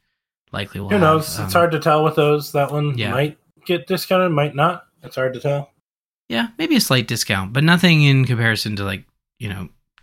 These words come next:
Speaker 1: the, the
Speaker 2: Pro-,
Speaker 1: older Steam
Speaker 2: probably
Speaker 1: games.
Speaker 2: not a Black Friday discount, but maybe a Christmas discount.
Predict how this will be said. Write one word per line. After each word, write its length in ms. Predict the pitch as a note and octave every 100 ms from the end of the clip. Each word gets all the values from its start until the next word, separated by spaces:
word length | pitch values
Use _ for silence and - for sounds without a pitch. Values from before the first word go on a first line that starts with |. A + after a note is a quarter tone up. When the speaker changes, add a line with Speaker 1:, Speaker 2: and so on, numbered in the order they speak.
| -
Speaker 1:
the, 220 | G2 G2+ -
the 80 | E2+
Speaker 2:
Pro-, 100 | G2+
Speaker 1:
older 140 | G#2
Steam 180 | - G#3+
Speaker 2:
probably 300 | B3 B3+ C4
Speaker 1:
games. 100 | B3
Speaker 2:
not 220 | G#3 G3+
a 220 | G3 F#3 E3+
Black 280 | D#3+ D#3+ -
Friday 360 | E3 D#3 D3+
discount, 460 | D3+ D3 D3 C#3+ -
but 180 | C3+ C3+
maybe 400 | C#3+ D3 D3 C#3
a 280 | B2+ B2 -
Christmas 480 | C3+ - A2+ G2+
discount. 440 | - G#2 - G2+